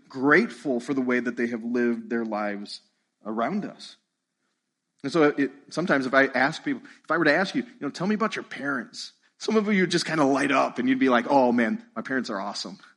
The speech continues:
They're fantastic. Man, they just, they prayed for us. They loved us. They sacrificed for us. Uh, my, my parents, they would pray for me. We would open up the scriptures.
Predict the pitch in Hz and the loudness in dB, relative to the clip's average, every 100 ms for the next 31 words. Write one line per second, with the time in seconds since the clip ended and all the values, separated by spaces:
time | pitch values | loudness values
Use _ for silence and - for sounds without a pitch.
0 | _ _ - _ 151 147 123 110 117 113 | _ _ -20 _ 2 4 2 2 0 0
1 | 117 - - - 143 143 147 139 - - | -6 -10 -8 0 4 4 2 0 -6 -4
2 | 123 - 139 135 156 170 175 165 156 170 | -6 -4 2 4 4 2 2 4 4 4
3 | 175 - - - 156 120 117 123 139 160 | 2 -4 -10 -2 2 4 4 4 2 2
4 | 156 175 175 - 110 - 151 117 175 185 | 4 4 2 -2 -6 -4 -4 -2 -2 -4
5 | 175 190 190 185 - 180 180 180 175 - | 0 2 2 0 -6 -4 2 2 2 -4
6 | - 139 139 135 - 131 120 160 170 170 | -8 0 0 0 -4 -4 -2 0 0 2
7 | 131 120 - - 139 139 160 160 165 170 | 0 -2 -4 -4 0 2 2 0 0 2
8 | 180 180 156 131 127 123 127 127 - 117 | 4 2 0 0 0 -2 -2 -2 -4 -8
9 | - - 156 151 196 185 | -8 0 0 0 -2 -4